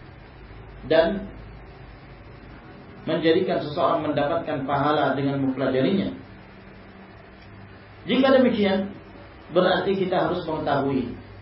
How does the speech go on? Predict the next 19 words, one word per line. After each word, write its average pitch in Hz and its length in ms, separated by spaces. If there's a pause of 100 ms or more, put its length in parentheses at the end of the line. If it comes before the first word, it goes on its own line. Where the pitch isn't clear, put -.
(300)
ilmu 233 560
apakah 196 560
yang 180 160
dicintai 170 480
Allah 175 340 (100)
Subhanahu 208 380
wa 208 60
taala. 196 360 (1600)
Ilmu 185 320
yang 170 160
dicintai 151 480
Allah 156 320
adalah 151 480
ilmu 175 560
syariat. 165 640 (1900)
Ulama 190 800
yang 190 160
dicintai 190 560
Allah 190 260